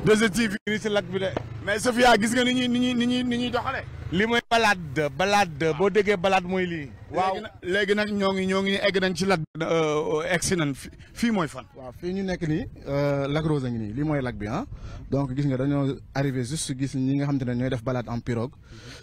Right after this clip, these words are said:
Speaker 3: Ñoom ñu ngi instant bi dugg nañu. Donc ils ont trente à vingt-cinq minutes yoo xam ne dañ koy def, euh, ci pirogue bi. Donc pirogue bi comme ni nga koy gisee nii du machine, ah, bant moo koy dawal, ah. Waaw, pirogue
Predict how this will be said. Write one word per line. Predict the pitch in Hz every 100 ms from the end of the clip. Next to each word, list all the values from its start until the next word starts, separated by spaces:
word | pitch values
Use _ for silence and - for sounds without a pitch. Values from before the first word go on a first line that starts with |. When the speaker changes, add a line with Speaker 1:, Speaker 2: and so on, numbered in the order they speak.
| -
Speaker 3:
Ñoom | 135 135
ñu |
ngi | 143
instant | 139 147 139
bi | 127
dugg | 131 131
nañu. | 117 107
Donc | 135 143
ils | 135 131
ont | 139
trente | - 151 147
à | 127 120
vingt-cinq | 143 151 156 143
minutes | 135
yoo | 131
xam | 127
ne |
dañ | 123 123
koy | 127
def, | 123 117
euh, | 120 117 98
ci | 117
pirogue | 131 113 95
bi. | 95 - - - - -
Donc | 131 139
pirogue | 147 170 147
bi |
comme | 165 165
ni |
nga | 170
koy | 160
gisee | 151 143
nii | 139
du |
machine, | 156 147 139
ah, | 123 135
bant | 151 151
moo | 131 139
koy | 139
dawal, | 131 110
ah. | 107 110 _ 117 104 -
Waaw, | 117 110
pirogue | 156 151